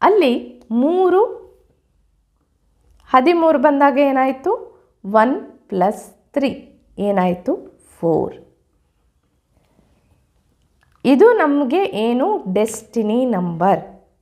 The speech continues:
ಡ್ರೈವರ್ ನಂಬರ್ ಯಾವುದು? ನಮ್ಮ ಹುಟ್ಟಿದ ದಿನಾಂಕವನ್ನ ಪ್ಲಸ್ ಮಾಡ್ತಕ್ಕಂಥದ್ದು. ಅಥವಾ ಸಿಂಗಲ್ ಇತ್ತು ಅಂದ್ರೆ ಹಾಗೆ ಇಡೋದು. ಎರಡು ಸಂಖ್ಯೆ ಬಂತು ಅಂತಂದ್ರೆ ಆ ಎರಡೂ ಸಂಖ್ಯೆಯನ್ನ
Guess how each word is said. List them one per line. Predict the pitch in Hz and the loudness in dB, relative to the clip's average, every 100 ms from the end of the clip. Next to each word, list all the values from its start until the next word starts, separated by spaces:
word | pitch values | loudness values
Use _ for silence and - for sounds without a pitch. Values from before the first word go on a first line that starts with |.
| _ _ _ _ _ - | _ _ _ _ _ -8
ಡ್ರೈವರ್ | 185 208 220 247 | 2 2 4 2
ನಂಬರ್ | 254 254 247 254 | 2 2 2 4
ಯಾವುದು? | 247 240 262 392 - - | 4 2 2 0 -2 -6
ನಮ್ಮ | 240 233 | -2 -2
ಹುಟ್ಟಿದ | 262 247 247 262 233 233 | 0 -2 -2 -2 0 0
ದಿನಾಂಕವನ್ನ | 240 240 233 233 233 247 | 0 0 -2 -2 0 -2
ಪ್ಲಸ್ | 247 359 370 370 | 0 2 2 0
ಮಾಡ್ತಕ್ಕಂಥದ್ದು. | 302 247 226 214 - 190 190 190 - _ _ _ _ _ | -2 -2 -2 -8 -8 -8 -8 -10 -12 _ _ _ _ _
ಅಥವಾ | - 220 339 320 349 | -2 2 4 4 2
ಸಿಂಗಲ್ | 349 330 311 339 339 | 2 -4 0 2 2
ಇತ್ತು | 330 - | 0 -2
ಅಂದ್ರೆ | 339 330 392 | -2 0 2
ಹಾಗೆ | 330 320 359 | 2 2 2
ಇಡೋದು. | 320 233 185 - - _ _ _ - | 2 2 -2 -6 -16 _ _ _ -2
ಎರಡು | 233 254 392 | 4 4 4
ಸಂಖ್ಯೆ | 427 359 339 285 | 0 0 0 0
ಬಂತು | 311 277 269 254 262 | 0 0 -2 -2 -4
ಅಂತಂದ್ರೆ | 220 208 208 226 | -4 -6 -4 -2
ಆ | - 214 | 2 2
ಎರಡೂ | 214 214 233 302 381 | 2 2 2 2 0
ಸಂಖ್ಯೆಯನ್ನ | 381 269 220 226 202 | -2 -6 -4 -4 -4